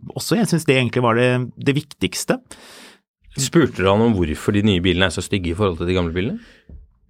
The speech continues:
Speaker 1: Jeg, jeg sa det ikke helt på den måten, men jeg spurte om, eh, jeg sa at, eh, den nye Passaten ser lekker ut.
Speaker 2: Ja.
Speaker 1: Vet ikke om du har sett den, men den
Speaker 2: Jo,
Speaker 1: skal
Speaker 2: den
Speaker 1: ikke
Speaker 2: er veldig
Speaker 1: selges i
Speaker 2: fin.
Speaker 1: Norge. Ehm, den ser jo blank og rask og, ja, vi har jo vært innom hva Passat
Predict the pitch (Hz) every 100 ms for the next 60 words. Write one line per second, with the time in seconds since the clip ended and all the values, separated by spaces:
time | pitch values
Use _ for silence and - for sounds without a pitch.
0 | - 180 - 180 - 175 175 156 175 -
1 | 135 139 - 170 156 160 160 180 175 -
2 | _ - 160 160 165 - 156 151 156 156
3 | - 120 143 - - 135 139 135 - 135
4 | - 135 135 131 139 127 113 - - 95
5 | - 143 147 127 117 117 - - - 92
6 | 95 95 - 101 107 95 - - 131 113
7 | 98 95 85 85 - 71 110 92 - -
8 | - - - _ - 123 120 120 107 113
9 | 104 113 101 101 104 95 104 - 104 104
10 | 101 95 - - - 110 104 104 104 107
11 | 85 - 120 117 113 117 107 107 92 -
12 | 113 - 92 104